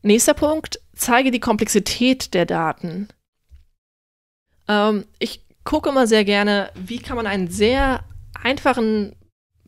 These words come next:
ein einfaches Säulendiagramm oder einen einfachen Balkendiagramm interessanter gestalten. Hier zum Beispiel habe ich visualisiert, wie viel Zucker,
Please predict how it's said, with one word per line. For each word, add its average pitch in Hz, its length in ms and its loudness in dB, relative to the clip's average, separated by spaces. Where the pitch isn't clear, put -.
ein - 200 -4
einfaches 226 480 2
Säulendiagramm 240 560 2
oder 185 140 4
einen 175 140 -2
einfachen 196 440 -2
Balkendiagramm 196 680 0
interessanter 208 540 2
gestalten. - 580 -2
Hier 233 160 -4
zum 247 140 -2
Beispiel 233 260 4
habe 202 160 6
ich 190 220 2
visualisiert, 196 1120 4
wie 254 220 0
viel 247 320 0
Zucker, 226 680 0